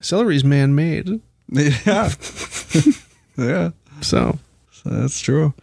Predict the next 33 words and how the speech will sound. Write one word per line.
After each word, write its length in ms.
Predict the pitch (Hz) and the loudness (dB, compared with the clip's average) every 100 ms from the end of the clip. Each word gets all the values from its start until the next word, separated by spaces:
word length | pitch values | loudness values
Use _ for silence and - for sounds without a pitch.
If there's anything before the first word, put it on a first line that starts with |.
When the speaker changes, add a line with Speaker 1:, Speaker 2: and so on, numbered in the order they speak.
| _ _ _ _ _ | _ _ _ _ _
Speaker 2:
So, 380 | - 135 135 131 | -4 0 0 0
uh, 220 | 127 131 | 0 0
Speaker 1:
You 60 | 160 | 0
ever 120 | 160 | 0
seen 180 | 156 160 | 0 -2
a 60 | |
celery 460 | 147 156 165 175 190 | -2 -2 -2 -2 -4
tree? 320 | - 208 220 | -4 -4 -2
Me 160 | 165 135 | -2 -2
neither. 360 | 147 170 139 135 _ _ _ 123 | -2 -2 -6 -8 _ _ _ -14
Speaker 2:
So, 380 | - 113 104 101 | -2 0 0 0
um, 340 | 110 104 104 | 0 -2 -4
yeah, 180 | 156 156 | -2 0
there's 180 | 143 147 | 0 0
a 40 | |
lot 180 | 180 220 | 0 0
of 80 | 190 _ 151 | -4 _ -8
load 440 | 135 131 131 131 | -2 0 0 -2
shaming 560 | - 120 107 101 95 98 _ _ _ - | -2 0 0 -2 -4 -8 _ _ _ -6
we 100 | 120 | -2
run 320 | 117 113 113 | 2 2 2
into 460 | 110 113 110 104 98 | 2 0 2 0 -2
all 240 | - 120 113 | -2 0 0
the 80 | |
time. 400 | 101 95 92 92 - - | 0 -2 -2 -6 -8 -6
Speaker 1:
Yeah. 260 | 135 - - _ - | -6 -6 -14 _ -2
We, 240 | 214 262 - | 0 0 0
I 80 | |
mean, 200 | 175 175 | 0 0
we 120 | 156 175 | 0 2
ha-, 160 | 196 156 | 2 0
I 80 | |
haven't 680 | 294 254 147 139 135 123 - | 0 0 -2 -2 -2 -2 -8